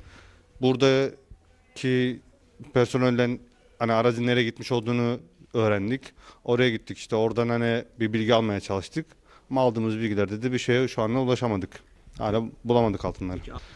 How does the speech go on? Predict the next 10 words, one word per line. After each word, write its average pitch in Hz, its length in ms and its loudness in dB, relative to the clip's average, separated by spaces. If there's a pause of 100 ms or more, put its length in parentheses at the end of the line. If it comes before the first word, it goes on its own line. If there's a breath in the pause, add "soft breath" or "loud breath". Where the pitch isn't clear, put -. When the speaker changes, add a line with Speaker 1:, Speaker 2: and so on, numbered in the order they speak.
(760 loud breath)
Speaker 1:
Abi 104 240 2
bir 117 40 -2
şey 151 180 2
demedi 180 640 6 (540 loud breath)
ama 160 240 4 (440)
yani 131 520 4 (420)
şey - 180 4
olmuştur 160 440 2
böyle 120 180 4
hani 120 420 2